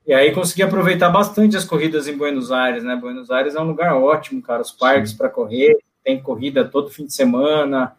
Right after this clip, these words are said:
Speaker 1: tem a meia, maratona, é, foi, aí eu fiquei na Argentina de dois mil e quatorze,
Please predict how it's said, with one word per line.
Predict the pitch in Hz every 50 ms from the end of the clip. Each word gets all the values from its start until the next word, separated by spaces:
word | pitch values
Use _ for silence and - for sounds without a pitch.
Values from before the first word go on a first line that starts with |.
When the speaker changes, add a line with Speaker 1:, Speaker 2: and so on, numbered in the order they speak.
| _ _ _ _ _ _ _
Speaker 1:
tem | 131 135 135
a | 127
meia, | 120 120 123 131 143 143 139 135 127
maratona, | 131 131 131 127 123 - - - 131 143 147 147 147 139 135 131 127 127 127 123 123 117 - _ _ _ _ _ _ _ _ _ _ _ _ _ _
é, | 127 127 127 127 123 123 120 120 117 117 117 117 113 117 - _ _
foi, | - - - 127 131 135 143 147 143 143 143
aí | 139 135 139
eu | 143
fiquei | 139 139 - 160 160 156 156 156
na | 160 156
Argentina | 151 147 147 147 143 - 160 151 156 143
de | 143 139
dois | 147 147 139
mil | 139 147 147
e | 143
quatorze, | 151 139 127 - - 143 156 170 180 185 180 - 175 170